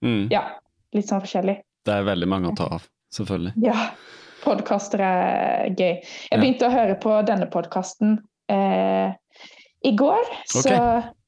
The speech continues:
Speaker 1: Ja.
Speaker 2: det, jeg synes at det var veldig bra.
Speaker 1: Ja, morsomt. Jeg har jo vært igjennom, jeg har holdt, nå har jeg holdt på noen år, så det har liksom vært litt sånn, det har vært litt forskjellig.
Speaker 2: Mm.
Speaker 1: Jeg snakket mye løpere, men snakket om, med folk som ikke nødvendigvis er løpere heller, så jeg prøver å si at det er en podcast om livet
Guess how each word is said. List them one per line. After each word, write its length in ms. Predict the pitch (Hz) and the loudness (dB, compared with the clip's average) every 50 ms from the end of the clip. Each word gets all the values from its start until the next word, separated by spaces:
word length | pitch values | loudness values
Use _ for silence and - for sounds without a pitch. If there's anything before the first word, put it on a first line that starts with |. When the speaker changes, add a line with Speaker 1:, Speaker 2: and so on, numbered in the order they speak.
| _ _ - | _ _ -2
Speaker 1:
Ja. 140 | 131 151 | -2 0
Speaker 2:
det, 380 | 202 - 220 226 233 233 - - | 0 2 2 2 2 2 2 2
jeg 100 | 247 269 | 0 0
synes 240 | - 320 285 233 - | 0 0 0 0 0
at 100 | 220 226 | -2 0
det 80 | 233 226 | 0 0
var 140 | 220 220 202 | 2 2 2
veldig 120 | 196 196 | 0 0
bra. 220 | 190 185 208 - - _ _ _ _ _ _ _ _ _ _ _ _ | 0 -2 -2 -4 -8 _ _ _ _ _ _ _ _ _ _ _ _
Speaker 1:
Ja, 120 | 127 127 135 | -4 0 0
morsomt. 480 | 143 143 131 - - 92 - - - _ _ _ _ _ - | 0 0 0 0 -2 -4 -6 -8 -14 _ _ _ _ _ -4
Jeg 80 | - 123 | -2 0
har 160 | 123 127 127 | 2 2 2
jo 80 | - - | 2 2
vært 220 | 117 110 110 - | 2 0 0 0
igjennom, 400 | 113 110 101 95 90 90 92 95 | 0 0 2 2 2 2 2 0
jeg 80 | 98 101 | 0 0
har 140 | 104 104 98 | 0 0 -2
holdt, 240 | 110 110 95 - - | -2 -4 -4 -6 -6
nå 140 | 107 107 104 | -2 -2 0
har 100 | 101 104 | 0 0
jeg 100 | 110 110 | -2 -4
holdt 100 | - - | -4 -4
på 100 | 92 90 | -4 -2
noen 160 | 85 85 87 | -2 0 0
år, 80 | 87 98 | -2 -2
så 120 | 113 - - | -2 -2 -2
det 60 | 120 | 0
har 80 | 113 113 | 0 0
liksom 220 | 117 113 - 113 104 | 0 -2 0 -2 -2
vært 200 | 101 95 - - | -2 -2 -4 -4
litt 140 | 95 90 - | -4 -4 -2
sånn, 300 | - 98 85 82 80 - | -4 -4 -2 -4 -4 -8
det 220 | - - - - 143 | -10 -14 -6 -2 -2
har 120 | 165 180 170 | 0 0 0
vært 60 | - | 0
litt 80 | 151 120 | -2 -2
forskjellig. 480 | 131 135 - 147 104 92 90 101 113 117 - - _ - - - - - - - _ _ _ - | -2 -2 -2 -2 0 0 0 -2 -2 -4 -8 -14 _ -20 -20 -20 -20 -20 -20 -20 _ _ _ 2
Speaker 2:
Mm. 180 | 127 123 110 107 | 4 4 4 4
Speaker 1:
Jeg 80 | 107 - - | 2 0 -2
snakket 240 | 120 113 - 101 | -2 -2 0 0
mye 140 | 101 104 104 104 | 2 2 2 2
løpere, 400 | 104 98 - - - 82 87 95 | 0 0 -2 -4 -4 -4 -2 -2
men 100 | 101 98 | -2 -2
snakket 240 | - 101 92 - 87 | -2 -4 -6 -4 -4
om, 120 | 87 85 - - _ _ _ | -6 -6 -8 -12 _ _ _
med 140 | - 92 90 | -8 -8 -6
folk 180 | - - - - | -6 -8 -10 -8
som 140 | - - - | -6 -6 -6
ikke 340 | - - 92 90 - - 87 85 | -4 -6 -6 -8 -8 -6 -4 -2
nødvendigvis 800 | 82 80 80 76 - 80 76 73 - - - - - - - - | -2 -2 -2 -4 -4 -6 -6 -6 -6 -6 -6 -6 -6 -8 -8 -8
er 60 | - 85 | -6 -4
løpere 300 | 85 80 - - 87 87 | -4 -4 -4 -4 -4 -4
heller, 200 | 82 78 71 87 | -4 -4 -6 -8
så 80 | 98 - 104 | -6 -6 -6
jeg 60 | 90 - | -6 -4
prøver 220 | 104 98 82 82 87 | -4 -2 -2 -2 -2
å 40 | |
si 140 | 85 - - 85 | -4 -2 -2 -4
at 160 | 80 78 - | -4 -4 -6
det 80 | - 82 | -4 -4
er 40 | 82 | -4
en 60 | 82 | -4
podcast 400 | - 85 78 - 82 82 - - | -4 -6 -6 -6 -6 -6 -4 -2
om 100 | 87 87 | -2 -2
livet 420 | 85 82 80 78 80 78 76 80 | 0 0 -2 -2 -2 -4 -6 -8